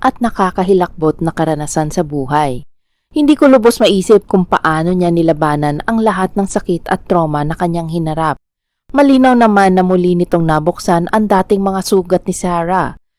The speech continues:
Na-diagnose siyang may P T S D o post-traumatic stress disorder. Dahil dito, pinasok siya sa isang mental institution matapos niyang magtangkang wakasan ang kanyang buhay. Nang makalabas sa ospital, pinagpatuloy niya ang pag-inom ng kanyang mga gamot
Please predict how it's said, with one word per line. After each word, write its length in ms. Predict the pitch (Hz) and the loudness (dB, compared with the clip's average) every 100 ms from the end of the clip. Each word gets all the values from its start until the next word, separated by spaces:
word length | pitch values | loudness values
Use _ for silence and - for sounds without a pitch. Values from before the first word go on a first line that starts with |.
| _ _ | _ _
Na-diagnose 800 | 269 240 254 254 240 226 226 - | 0 4 6 6 4 2 2 2
siyang 240 | 220 202 | 2 2
may 160 | 185 180 | 0 0
P 160 | 185 | -2
T 160 | 170 - | -2 0
S 240 | 180 - | -2 -4
D 260 | - 170 165 | -6 -4 -2
o 160 | - 175 | -2 -4
post-traumatic 880 | - 180 190 - 202 185 165 165 165 | 0 0 0 -2 -2 0 0 0 -6
stress 380 | - - 156 - | -6 -4 -4 -2
disorder. 720 | 170 - 156 147 147 185 113 110 _ _ _ _ _ _ | -6 -4 -4 -4 0 0 0 -4 _ _ _ _ _ _
Dahil 320 | - 220 220 | 0 4 4
dito, 320 | 196 202 208 196 | 2 2 2 2
pinasok 480 | 208 196 175 190 - | 2 2 -2 -4 -2
siya 160 | 180 | -2
sa 160 | 170 - | 0 -2
isang 240 | 180 180 | 0 0
mental 400 | 170 160 185 180 | 0 -2 0 0
institution 960 | 175 175 - 190 180 170 - 160 156 151 _ _ 262 | -2 -2 -4 -2 -2 -4 -2 0 -2 -6 _ _ -2
matapos 480 | - 247 233 233 | 2 2 2 0
niyang 160 | 220 196 | 2 2
magtangkang 640 | 190 196 - 180 175 165 | 0 -2 -2 -4 0 -2
wakasan 400 | 165 156 156 170 | -2 -4 -2 -2
ang 80 | 156 | -4
kanyang 320 | 151 156 151 | -4 -4 -4
buhay. 560 | 143 135 139 156 135 127 - _ _ - | -8 -10 -6 -4 -6 -8 -16 _ _ 0
Nang 160 | 220 226 | 2 2
makalabas 480 | 220 208 180 180 | 4 2 2 0
sa 80 | - | 0
ospital, 560 | 180 - 185 185 185 185 | -2 -2 -2 2 2 2
pinagpatuloy 720 | 190 180 175 180 180 165 170 | 0 0 0 0 2 2 0
niya 320 | 170 160 156 | 0 -2 -2
ang 160 | 185 180 | -2 -2
pag-inom 560 | 185 175 - 196 185 | -2 0 0 2 0
ng 80 | 185 | -2
kanyang 400 | 190 175 170 175 | -2 -2 0 -2
mga 160 | 208 220 | -2 0
gamot 400 | 240 208 180 | 2 2 0